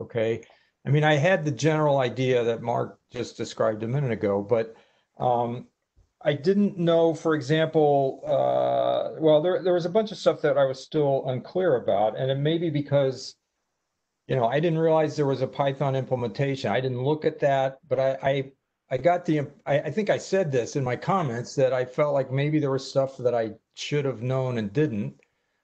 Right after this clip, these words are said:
um, before looking at it. But, you know, when it, the, at the f-, beginning, when it said inode, the inode model, I thought, "Okay, great.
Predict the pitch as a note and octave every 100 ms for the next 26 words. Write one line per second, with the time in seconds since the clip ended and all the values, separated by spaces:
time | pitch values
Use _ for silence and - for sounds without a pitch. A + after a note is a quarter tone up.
0 | _ - A#2 A2 G#2+ G#2+ A2+ - B2 A#2
1 | - C3+ A#2+ C#3+ D3+ C#3 A2 E2+ E2 D2+
2 | - C3 C#3 C3+ - _ _ _ _ _
3 | _ _ _ _ _ _ _ _ _ _
4 | - D#3 D3 D#3 E3 E3 - - D#3+ D#3+
5 | E3 - F3 - - C#3+ D#3 G3+ G3+ E3
6 | D3+ D3 - D3 C3 D3 E3+ E3+ C3 A2+
7 | A2+ A#2+ A#2+ C#3+ E3+ D#3+ B2+ G#2 G#2+ G2+
8 | G2+ A#2 C#3 - B2+ D#3 D#3 C3+ - C#3+
9 | A2